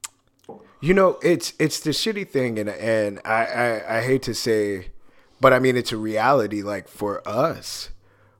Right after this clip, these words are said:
where, like, yo, man, that may be, now, obviously, you can tell when someone's, like, moving some shit and somebody's, like,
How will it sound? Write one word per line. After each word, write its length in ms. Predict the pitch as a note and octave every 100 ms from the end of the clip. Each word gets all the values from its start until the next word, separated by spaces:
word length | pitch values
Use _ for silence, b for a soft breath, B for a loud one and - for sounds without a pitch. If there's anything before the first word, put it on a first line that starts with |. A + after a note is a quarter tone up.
| -
where, 280 | F2+ G#2
like, 440 | G2 G2 F2+ F2 -
yo, 340 | - F2+ B2+ E3
man, 200 | G2 G2+
that 140 | D3+
may 160 | D#3 C#3
be, 560 | B2+ B2+ B2+ B2 A#2+ - b b b
now, 300 | D3+ D#3 C#3+
obviously, 680 | - C3+ D#3+ C#3+ C3 - B2
you 200 | A2 C3
can 180 | - G#2
tell 400 | - A#2+ G#2 F#2+
when 220 | F#2+ G2+
someone's, 480 | - C3+ A2 G2+ F#2
like, 160 | G2+ F2+
moving 360 | G2 F#2+ F2
some 200 | F2 F2+
shit 340 | E2 - F#2+ -
and 140 | F#2
somebody's, 560 | - A#2 G#2 F#2 F2+ F2+
like, 340 | F2+ E2+ -